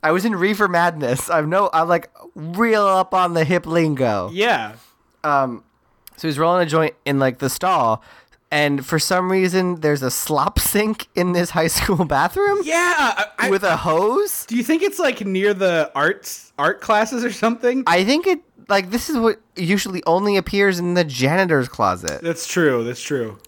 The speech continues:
Speaker 1: So he, like, snakes a hose above him and turns it on and sprints out of the room and, I, and, like, continues to sprint. And I was like, "You know what your plan should have been, Ralph? Should have been turn it on, run out of the room,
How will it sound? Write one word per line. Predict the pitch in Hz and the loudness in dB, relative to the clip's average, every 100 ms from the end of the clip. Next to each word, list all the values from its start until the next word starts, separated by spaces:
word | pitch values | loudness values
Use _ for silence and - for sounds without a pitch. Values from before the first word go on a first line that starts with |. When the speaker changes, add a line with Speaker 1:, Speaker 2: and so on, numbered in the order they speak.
| - - - | -20 -20 -18
Speaker 1:
So | - 185 | -4 0
he, | 190 196 | 2 2
like, | 190 185 | 2 0
snakes | - - 190 208 - | -4 -2 0 0 0
a | 185 | 0
hose | 175 175 165 | 2 2 2
above | 151 135 131 131 | 0 2 0 2
him | 110 110 135 _ _ _ _ _ _ _ | 0 -2 -6 _ _ _ _ _ _ _
and | 156 151 143 - _ _ | 2 2 2 -4 _ _
turns | - 180 190 165 | -4 0 0 0
it | 170 | 2
on | 147 147 165 180 | 4 4 2 -2
and | 156 135 | -2 -2
sprints | - - - 180 175 185 | -2 -6 -2 -2 0 0
out | 160 | 2
of | 147 | 2
the | 139 | 2
room | 143 123 110 107 - | 4 2 0 -4 -2
and, | 135 | 2
I, | 135 135 | 2 0
and, | 139 | 0
like, | 139 135 - | 0 -2 -8
continues | - 175 - 190 185 180 | -4 -2 -2 -2 -2 -2
to | - 151 | -2 -4
sprint. | - 170 139 143 | -2 0 0 0
And | |
I | 143 | 0
was | 147 | 2
like, | 151 - | 0 0
"You | |
know | 180 | -2
what | 180 | 0
your | 180 | 0
plan | 170 165 | 0 0
should | 165 - 139 | 0 0 0
have | 160 | 2
been, | 175 175 175 _ _ _ _ | 0 0 -4 _ _ _ _
Ralph? | 156 160 185 - _ _ _ _ | 0 2 0 -6 _ _ _ _
Should | - 170 | -6 0
have | 156 | 2
been | 156 139 | 2 0
turn | 190 190 | 0 0
it | 175 | 2
on, | 170 165 | 0 0
run | 131 165 | 0 2
out | 180 175 | 2 2
of | |
the | 160 156 | 2 2
room, | 156 139 131 | 2 2 0